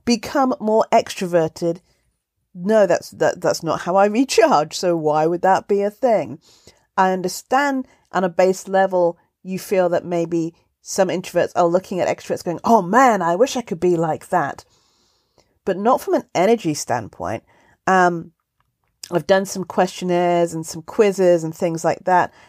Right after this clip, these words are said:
And what I found is a lot of my clients need to work on confidence, but not necessarily anything about the introversion. It's a very different thing about being confident to speak up,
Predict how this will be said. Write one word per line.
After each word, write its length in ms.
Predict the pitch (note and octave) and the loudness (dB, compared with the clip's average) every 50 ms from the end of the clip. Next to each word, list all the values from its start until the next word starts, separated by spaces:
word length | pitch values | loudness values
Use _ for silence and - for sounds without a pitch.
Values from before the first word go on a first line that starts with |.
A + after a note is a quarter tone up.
| _ _ _ - | _ _ _ -2
And 260 | F3 F3+ F#3 F#3 F3+ | 0 0 0 2 2
what 120 | F#3 G3 G#3+ | 2 4 4
I 60 | A3 | 2
found 200 | A3 - G#3 G3+ | 0 -2 -4 -4
is 100 | F#3+ F#3 | -4 -6
a 40 | F3+ | -6
lot 100 | F3+ G3 | -6 -4
of 60 | A3 | -2
my 100 | A3+ A3+ | -2 -2
clients 580 | A3 - - - F#3+ F3+ F3+ F3 B2+ - - _ _ _ _ _ _ _ _ _ _ _ _ _ _ - | -4 -6 -8 -4 -2 -2 -2 -2 -4 -6 -12 _ _ _ _ _ _ _ _ _ _ _ _ _ _ -8
need 160 | G3 G3 G3 | -8 -8 -6
to 100 | - - | -2 0
work 140 | G3+ F#3+ F#3+ | 0 0 0
on 120 | G3 E3+ E3+ | -2 -8 -8
confidence, 920 | - - - F4+ A#4+ C5 - - - F#3+ C3 - - - - - - - _ _ _ _ _ _ _ _ - | -8 -2 2 2 2 2 0 -2 -2 -2 -4 -6 -8 -12 -12 -12 -12 -12 _ _ _ _ _ _ _ _ 0
but 160 | - G3+ - | 0 0 2
not 400 | G3 G#3+ A#3 D4 D#4+ - - - | 2 0 2 2 2 2 0 -4
necessarily 560 | - G#3+ A#3 A#3 - A3 - A#3 G#3+ G3+ - - | -4 -4 -4 -4 -6 -6 -4 -2 -2 -2 -2 -4
anything 260 | - F#3+ G3 G3 A3 G3 | -4 -6 -6 -6 -6 -2
about 160 | F#3 E3+ - | 0 0 0
the 160 | - - - | 0 -2 -4
introversion. 680 | G#3 G#3 - G3 F3+ F3 E3+ E3 D#3+ - D3 C3 C3 - _ _ _ _ _ _ _ _ _ _ _ _ _ | -6 -8 -8 -4 0 0 0 0 0 -4 -10 -14 -16 -18 _ _ _ _ _ _ _ _ _ _ _ _ _
It's 180 | - G3 F#3+ - | -2 -2 -2 -2
a 40 | G#3+ | 0
very 280 | G3+ A#3+ C#4 F4 E4+ | 2 4 4 4 2
different 500 | B3+ G#3+ G#3 G#3 - - G#3 F3 - - | 2 0 -2 -2 -2 -4 -8 -8 -8 -10
thing 400 | - - - F#3+ G3 F#3+ D#3 C3 | -8 -2 0 2 2 2 0 -2
about 200 | C#3 - D3 - | -2 0 0 0
being 140 | - E3+ E3+ | 0 -2 -4
confident 420 | - - F#3+ F#3 - G#3 F3+ - | -2 -2 -2 -2 -4 -6 -10 -10
to 60 | - - | -12 -12
speak 340 | - - G3 F3+ E3 - | -8 -4 -4 -4 -2 0
up, 220 | G3+ D3+ - - | 2 2 0 0